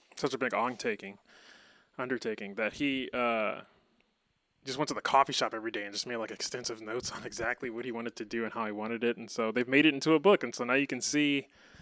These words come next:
he had, like, this big binder. He had this big binder that was basically, like, the Bible that he took with him everywhere on set. And, um, it's all his directing notes and decisions. And so, like, I, I was always,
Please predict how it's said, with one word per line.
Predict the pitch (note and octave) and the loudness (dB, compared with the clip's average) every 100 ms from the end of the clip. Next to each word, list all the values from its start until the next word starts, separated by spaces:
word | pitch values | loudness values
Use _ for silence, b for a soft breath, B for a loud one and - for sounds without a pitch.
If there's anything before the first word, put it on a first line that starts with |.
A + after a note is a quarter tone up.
| - | 2
he | D#3+ | 4
had, | |
like, | D3 | 4
this | - | -2
big | - D3+ D3 - | -8 -8 -10 -14
binder. | A#2+ A#2+ D3 C3+ A#2+ A#2+ - - - | -18 -14 -14 -16 -18 -18 -20 -20 -6
He | - | -4
had | B2+ | -4
this | |
big | B2 C#3+ - | 0 0 4
binder | B2 C3 | 4 4
that | A#2+ | 2
was | A2 | 0
basically, | B2+ B2 - | -2 -2 0
like, | B2 G#2 | 0 0
the | G#2+ | -2
Bible | A2+ A2+ B2 C#3 C3 | 0 2 2 2 2
that | C3 B2 | 0 0
he | |
took | - C#3 | 2 2
with | C3 | 2
him | B2+ | 2
everywhere | B2+ B2+ B2+ | 0 2 2
on | B2+ | 0
set. | - C3 C3+ - b b b b b b b b _ | 0 2 2 0 b b b b b b b b _
And, | C3 B2+ A#2+ A#2 | 0 0 0 0
um, | A#2 A2+ G#2+ G2+ G2 b b _ _ _ _ _ _ _ _ - - _ _ - - _ _ _ _ _ - | 2 4 2 0 -6 b b _ _ _ _ _ _ _ _ -20 -20 _ _ -20 -20 _ _ _ _ _ -2
it's | C#3+ | 6
all | E3 D#3 | 12 12
his | D#3 | 10
directing | C3+ B2+ C3+ C3 C3+ | 6 6 8 6 2
notes | C3 B2+ B2 | 2 2 0
and | A#2 | -6
decisions. | G#2 - C3 A2+ G#2+ | -4 0 0 -2 -8
And | G#2+ G2+ | -10 0
so, | C#3+ C3+ | 4 6
like, | B2+ | 8
I, | C3+ F#3 G#3+ | 10 10 10
I | D#3+ | 10
was | A#3 G#3 | 10 10
always, | F#3+ F#3+ F#3 E3 | 8 8 8 6